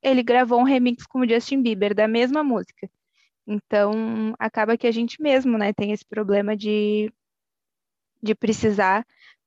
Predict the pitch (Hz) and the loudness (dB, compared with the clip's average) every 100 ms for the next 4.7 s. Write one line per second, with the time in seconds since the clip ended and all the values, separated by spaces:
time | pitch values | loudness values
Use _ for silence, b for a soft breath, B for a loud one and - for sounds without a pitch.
0 | - 220 220 208 214 226 208 214 214 240 | -2 2 2 2 2 4 4 2 -2 -6
1 | 220 226 220 220 214 214 214 214 - 220 | -2 0 0 0 0 0 -2 -4 -6 -2
2 | 226 233 214 220 214 208 - 226 220 214 | 0 2 2 2 0 0 -6 -2 -2 -2
3 | 233 - 220 214 - 226 233 220 220 226 | -6 0 -2 -2 -6 -6 -4 -4 -2 -4
4 | 226 220 220 240 220 202 - | -4 -6 -2 -2 -2 -6 -12